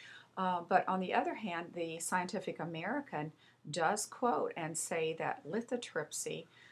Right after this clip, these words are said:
that they do not know what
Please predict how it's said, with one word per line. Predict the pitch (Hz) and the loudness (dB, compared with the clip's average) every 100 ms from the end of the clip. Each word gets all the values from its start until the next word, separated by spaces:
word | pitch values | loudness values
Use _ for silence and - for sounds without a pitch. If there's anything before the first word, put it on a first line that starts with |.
| - - | -8 -2
that | 165 - 147 | 0 -2 -4
they | 175 170 175 180 - | 2 4 4 0 -4
do | 156 165 | -4 -2
not | 156 151 151 165 190 - - _ 165 | -2 0 0 0 -2 -8 -14 _ -6
know | 175 175 240 339 - - | -2 0 2 2 -2 -4
what | - 160 165 - | -2 4 4 4